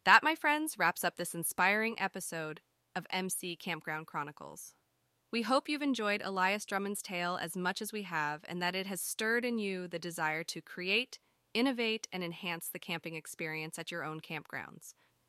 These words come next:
Don't forget to subscribe so you don't miss out on our future episodes packed with more intriguing tales and valuable insights from the wild.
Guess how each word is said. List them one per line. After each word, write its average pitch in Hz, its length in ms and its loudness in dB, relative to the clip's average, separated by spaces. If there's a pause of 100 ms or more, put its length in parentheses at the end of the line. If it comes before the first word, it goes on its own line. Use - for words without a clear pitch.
(140)
Don't 330 220 2
forget 392 240 2
to 320 120 -8
subscribe 233 540 0
so 226 140 -4
you 214 100 -2
don't 254 260 -2
miss 285 280 -2
out 285 200 4
on 269 120 -2
our 262 100 0
future 269 400 -4
episodes 208 600 -4
packed 190 280 -2
with 196 120 -12
more 190 180 -6
intriguing 180 640 -6
tales 165 500 -8
and 156 220 -10
valuable 180 440 -4
insights 170 480 -8
from 165 200 -10
the 156 80 -8
wild. 107 420 -12